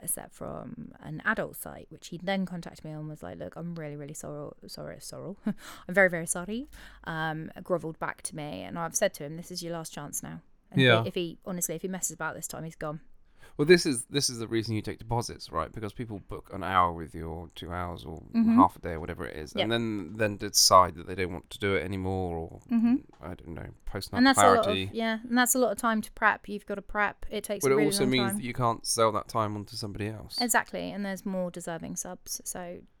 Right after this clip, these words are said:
Speaker 1: don't waste a dom's time. It
Speaker 2: Wowzers.
Speaker 1: reflects very poorly on you.
Speaker 2: It's brutal, isn't it?
Speaker 1: It is brutal,
Speaker 2: But then I
Speaker 1: but
Speaker 2: suppose it should be.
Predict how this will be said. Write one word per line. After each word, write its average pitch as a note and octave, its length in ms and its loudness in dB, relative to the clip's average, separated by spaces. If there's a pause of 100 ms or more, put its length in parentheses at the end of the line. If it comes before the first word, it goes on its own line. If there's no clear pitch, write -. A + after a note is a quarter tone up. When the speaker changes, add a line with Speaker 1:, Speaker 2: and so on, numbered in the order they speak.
(120)
Speaker 1:
don't F3 180 -6
waste - 220 -12
a - 20 -16
dom's F#3 280 -10
time. F3+ 320 -14 (420)
It - 60 -8
Speaker 2:
Wowzers. A2 240 -4
Speaker 1:
reflects - 360 -4 (320)
very E3 300 -6
poorly E3+ 340 -10
on - 160 -10
you. - 160 -12 (220)
Speaker 2:
It's - 80 -20
brutal, C3 400 8
isn't E3 160 0
it? G#2+ 140 2 (220)
Speaker 1:
It C4+ 160 -2
is C#4 120 0
brutal, F#3+ 440 -6
Speaker 2:
But E3 60 -4
then E3+ 80 4
I F#3+ 40 6
Speaker 1:
but D#3+ 80 6
Speaker 2:
suppose F3 200 6
it B2+ 80 -2
should E2 160 -6
be. D#2+ 200 -8